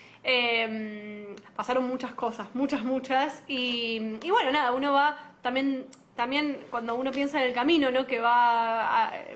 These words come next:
va transcurriendo y va buscando otras herramientas y demás, es, tiene que ver, por supuesto, mucho con la propia historia. Dentro de las infancias, yo creo que las infancias tienen la posibilidad siempre de algún momento de sentirse felices dentro de, inclusive dentro de ambientes conflictivos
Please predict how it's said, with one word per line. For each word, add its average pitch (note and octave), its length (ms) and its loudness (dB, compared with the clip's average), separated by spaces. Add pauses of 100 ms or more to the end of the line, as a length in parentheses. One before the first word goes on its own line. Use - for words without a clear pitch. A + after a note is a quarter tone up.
(100)
va A#3+ 240 0
transcurriendo C#4 760 0
y C4 100 0
va B3 200 6
buscando B3+ 440 -2
otras B3 200 -4
herramientas C#4 540 -4
y C#4+ 40 -2
demás, D4+ 260 0
es, F#4+ 100 -6
tiene C#4+ 240 -2
que A#3+ 100 -6
ver, B3 140 0
por C#4 100 -6
supuesto, C#4 500 -4 (300)
mucho C#4 240 0
con B3+ 120 2
la A#3 120 2
propia A#3+ 220 -4
historia. A#3+ 420 -4 (300)
Dentro D#4 180 2
de E4+ 80 4
las D4+ 140 0
infancias, F4 560 0
yo D4+ 60 -4
creo D#4 120 2
que D4 60 4
las C4+ 100 0
infancias C#4+ 440 0
tienen C#4+ 280 0
la C4 120 0
posibilidad B3+ 460 -2
siempre D#4 280 0
de C#4 80 4
algún B3+ 140 2
momento C#4 200 2
de C#4+ 60 2
sentirse B3+ 440 -4
felices C4+ 680 -2
dentro B3 340 0
de, A3+ 300 0 (140)
inclusive B3 400 0
dentro C4+ 240 2
de B3+ 40 4
ambientes B3+ 380 0
conflictivos B3+ 840 0